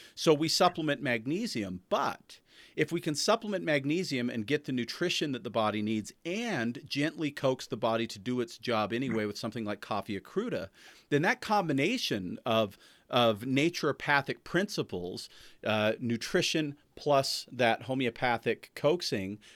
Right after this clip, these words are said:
I love that, and it works really, really well. And I wanna bring up something else that I think is really, really important here. There is a significant backlash against homeopathy right now happening in,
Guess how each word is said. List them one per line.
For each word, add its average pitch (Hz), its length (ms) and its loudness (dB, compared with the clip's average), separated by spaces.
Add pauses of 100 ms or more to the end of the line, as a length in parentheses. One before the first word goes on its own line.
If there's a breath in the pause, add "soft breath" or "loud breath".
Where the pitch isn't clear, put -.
(160 soft breath)
I 143 160 6
love 143 500 2
that, 104 340 0
and 135 160 0
it 147 120 -2
works 147 580 -4
really, 143 560 -2
really 117 340 0
well. 143 400 0 (240 loud breath)
And 143 120 2
I 151 40 4
wanna 254 200 0
bring 226 240 2
up 175 120 0
something 156 400 0
else 135 300 0
that 113 120 -2
I 117 80 0
think 139 200 -8
is 120 200 -10
really, 123 320 -2
really 104 280 -2
important 131 480 -4
here. 87 200 -10 (1080 soft breath)
There 170 300 4
is 180 240 4
a 147 140 4
significant 147 1400 -4 (600)
backlash 123 680 2
against 110 280 -6
homeopathy 110 640 -4
right 95 200 -4
now 90 160 -8
happening 101 380 -6
in, 95 160 -8